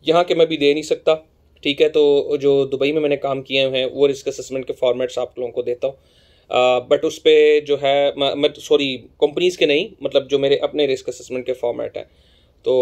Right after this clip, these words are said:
उम्मीद कर, अ, जो है उसको चेक कीजिएगा, उसमें आप अपनी रिस्क असेसमेंट बनाएं, बल्कि मुझे भी भेजें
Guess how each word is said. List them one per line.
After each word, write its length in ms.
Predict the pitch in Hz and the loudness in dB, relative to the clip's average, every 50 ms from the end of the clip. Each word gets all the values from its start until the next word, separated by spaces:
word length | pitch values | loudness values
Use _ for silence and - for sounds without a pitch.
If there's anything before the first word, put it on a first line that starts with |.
| 127 127 123 127 127 127 - - - - _ - | 4 4 4 4 2 2 0 -4 -14 -18 _ -2
उम्मीद 220 | 151 165 185 180 - | 0 0 0 2 2
कर, 40 | 180 | 0
अ, 480 | - - _ - 156 147 143 143 143 139 | 0 0 _ 0 2 4 6 6 4 4
जो 140 | 139 143 143 | 2 -2 -2
है 140 | 147 143 | -2 -2
उसको 280 | - 151 147 - - 151 | -2 -4 -4 -6 -8 -6
चेक 200 | - 160 - - | -4 -4 -4 -4
कीजिएगा, 380 | 160 151 147 147 139 147 147 147 | -6 -6 -4 -2 0 0 0 0
उसमें 320 | - - - - 147 143 | -2 -6 -6 -2 0 0
आप 120 | 139 - | 0 0
अपनी 200 | - - 143 147 | -2 -4 -4 -2
रिस्क 220 | 139 143 - - 143 | -2 -2 -4 -4 -4
असेसमेंट 380 | 127 147 135 - 139 135 131 | -4 -4 -4 -4 -4 -2 0
बनाएं, 260 | 127 135 135 139 135 135 | 0 0 0 0 0 -2
बल्कि 200 | 139 131 143 143 | -2 -2 -2 -2
मुझे 220 | 139 139 156 160 | -2 0 0 -2
भी 80 | 160 156 | -2 -4
भेजें 340 | 135 131 120 123 147 156 | -4 -6 -2 0 0 -2